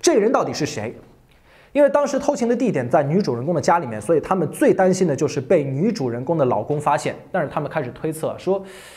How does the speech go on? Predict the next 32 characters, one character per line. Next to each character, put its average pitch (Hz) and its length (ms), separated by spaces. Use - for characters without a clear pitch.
这 311 240
个 170 160
男 127 400
的 208 80
呢， 110 460
他 - 160
应 208 120
该 214 120
不 202 180
会 170 140
在 139 160
午 113 180
后 160 180
回 131 160
到 135 120
家 143 180
里 135 80
面， 110 240
因 202 80
为 202 80
是 139 160
有 110 100
工 175 240
作 165 140
的， 113 80
所 165 160
以 147 60
不 160 160
可 - 120
能 104 120
是 113 100
他。 107 180